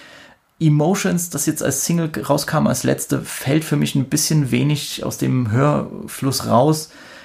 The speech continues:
Klingt eher wie so ein Wave-Überbleibsel, diese Hook. Die ist zwar catchy, aber so ein bisschen kitschig. Rich Rich, alles in allem ein gutes Album, aber irgendwie fehlen mir die Highlights. So, Big Drip ist der Track des Albums und ich mag es, dass ufo hier so ein ganz klares Konzept hatte.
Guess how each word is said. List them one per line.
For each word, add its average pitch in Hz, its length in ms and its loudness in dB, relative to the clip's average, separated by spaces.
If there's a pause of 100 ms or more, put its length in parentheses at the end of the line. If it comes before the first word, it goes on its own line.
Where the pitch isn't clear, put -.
(160)
Klingt - 380 0
eher 127 240 2
wie 123 60 0
so 127 120 0
ein 117 100 2
Wave-Überbleibsel, 135 1000 2
diese 120 360 -2
Hook. 139 360 -4
Die 120 100 0
ist - 120 -6
zwar 120 180 -4
catchy, - 420 0
aber 120 160 2
so 120 80 -2
ein 120 140 0
bisschen 117 320 -2
kitschig. - 560 -2 (160)
Rich 175 400 2
Rich, 220 400 0 (120)
alles 208 320 0
in 185 80 0
allem 170 300 0
ein 147 140 0
gutes 156 300 -2
Album, 160 520 -2
aber 117 320 0
irgendwie 156 460 4
fehlen 131 400 0
mir 120 80 4
die 107 160 2
Highlights. 110 720 -2
So, - 80 -8
Big 139 320 0
Drip 151 260 4
ist - 280 -4
der 147 180 0
Track 147 260 0
des - 160 0
Albums 139 540 0
und 120 160 -2
ich - 120 -4
mag 123 240 2
es, 143 140 0
dass 127 160 -2
ufo 147 320 0
hier 127 160 2
so 117 60 2
ein 123 100 2
ganz 123 240 0
klares 131 340 0
Konzept - 480 -4
hatte. 143 300 -2